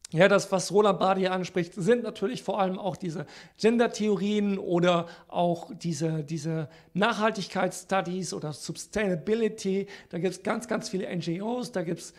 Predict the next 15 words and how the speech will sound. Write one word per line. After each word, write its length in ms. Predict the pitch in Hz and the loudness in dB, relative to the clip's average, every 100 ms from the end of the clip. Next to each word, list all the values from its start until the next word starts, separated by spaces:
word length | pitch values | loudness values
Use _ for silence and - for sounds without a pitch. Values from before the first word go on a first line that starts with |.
| - - - _ | -20 -20 -20 _
regierungsnahe 640 | 180 170 220 226 226 196 190 | -2 0 2 2 2 0 0
Organisationen, 680 | 190 175 175 175 - 175 | 0 -2 -2 -4 -2 -2
da 60 | 170 | -2
gibt's 280 | 175 - - | -4 -8 -6
Regierungsstellen, 960 | 170 185 214 208 180 - 180 180 185 180 - - | -4 2 2 2 -2 -2 2 2 0 -4 -12 -6
wo 80 | 170 | -4
natürlich 360 | 175 175 175 - - | -2 0 -2 -6 -18
unwahrscheinlich 560 | - 226 226 196 202 185 | -2 2 4 2 0 -2
viel 160 | 185 160 | -2 0
Geld 380 | 180 196 190 - _ | 2 2 0 -12 _
für 200 | _ - | _ -8
irgendwelche 420 | 196 208 170 175 | -6 -4 -4 -6
Ideologien 680 | - 202 170 175 165 165 208 | -10 -6 -2 0 0 -2 -2
ausgegeben 640 | 208 180 - 180 180 175 165 | -4 -6 -6 -4 -2 -2 0
wird. 260 | 170 165 | -2 -2